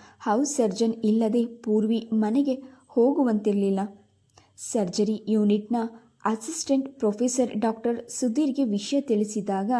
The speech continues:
ಅವರು ಅಸಮಾಧಾನಗೊಂಡ್ರು. "ನಿಮ್ಮಲ್ಲೇ ಅಂಡರ್‌ಸ್ಟ್ಯಾಂಡಿಂಗ್ ಇಲ್ದಿದ್ರೆ ಹೇಗೆ? ಯಾರಾದ್ರೂ ನೈಟ್ ಡ್ಯೂಟಿ ಮಾಡ್ಲೇಬೇಕು.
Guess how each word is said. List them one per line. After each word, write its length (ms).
ಅವರು 280
ಅಸಮಾಧಾನಗೊಂಡ್ರು. 1200
"ನಿಮ್ಮಲ್ಲೇ 600
ಅಂಡರ್‌ಸ್ಟ್ಯಾಂಡಿಂಗ್ 1120
ಇಲ್ದಿದ್ರೆ 440
ಹೇಗೆ? 640
ಯಾರಾದ್ರೂ 720
ನೈಟ್ 340
ಡ್ಯೂಟಿ 260
ಮಾಡ್ಲೇಬೇಕು. 960